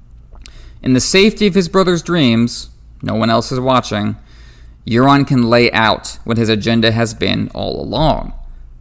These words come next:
Apotheosis, climbing the fiery ladder to the very top, becoming a god.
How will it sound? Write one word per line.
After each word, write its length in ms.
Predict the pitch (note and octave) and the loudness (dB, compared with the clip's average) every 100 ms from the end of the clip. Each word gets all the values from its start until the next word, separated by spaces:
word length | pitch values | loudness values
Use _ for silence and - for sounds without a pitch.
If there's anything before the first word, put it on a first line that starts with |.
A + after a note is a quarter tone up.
| - - | -8 -8
Apotheosis, 1200 | - - G#2+ G2+ A2 G#2+ G2+ - - - - - - - - - | 0 2 2 2 0 0 0 -6 -6 -6 -8 -12 -16 -20 -20 -20
climbing 500 | - A#2 A#2 C3 C3+ | -10 0 2 2 2
the 80 | C3 | 0
fiery 520 | - - B2 B2+ B2 | 0 2 2 4 2
ladder 460 | A#2+ A2+ A2 G#2+ G#2 | 2 2 2 0 -4
to 100 | - | -8
the 120 | G2+ G2+ | -10 -8
very 420 | G2 C#2 F#2 G2 | -6 -4 -2 -4
top, 420 | - F#2+ A#1 - - - - - - - | -4 -6 -6 2 2 2 -12 -20 -20 -14
becoming 520 | - A2 - G2 G#2 A2 | -8 -8 -4 -2 0 -2
a 80 | |
god. 480 | A2 A#2 D3+ - - | 0 0 0 -6 -8